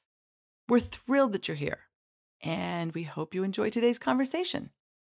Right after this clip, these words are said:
Today, we're gonna tell you a bit about how we connected, and then we'll move ahead to the heart of our conversation. We're gonna take a look at intermittent fasting. So,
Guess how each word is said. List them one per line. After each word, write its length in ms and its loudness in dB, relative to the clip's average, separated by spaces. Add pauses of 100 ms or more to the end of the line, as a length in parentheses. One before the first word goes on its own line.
(560)
Today, 360 8
we're 120 4
gonna 160 4
tell 180 2
you 100 6
a 60 4
bit 220 6
about 220 6
how 180 2
we 100 4
connected, 560 2 (380)
and 120 8
then 120 10
we'll 100 8
move 220 10
ahead 380 8
to 120 0
the 100 6
heart 300 4
of 80 2
our 80 4
conversation. 760 -2 (260)
We're 80 0
gonna 180 2
take 280 0
a 40 4
look 320 2
at 200 0
intermittent 420 0
fasting. 440 0 (800)
So, 300 0